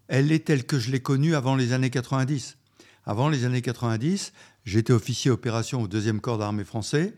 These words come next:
où nous nous préparions à combattre le pacte de Varsovie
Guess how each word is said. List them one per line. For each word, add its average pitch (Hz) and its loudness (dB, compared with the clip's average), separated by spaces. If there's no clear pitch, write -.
où 127 0
nous 131 2
nous 127 2
préparions 139 -4
à 113 -4
combattre 135 -6
le 110 -8
pacte 135 -4
de 117 0
Varsovie 113 -2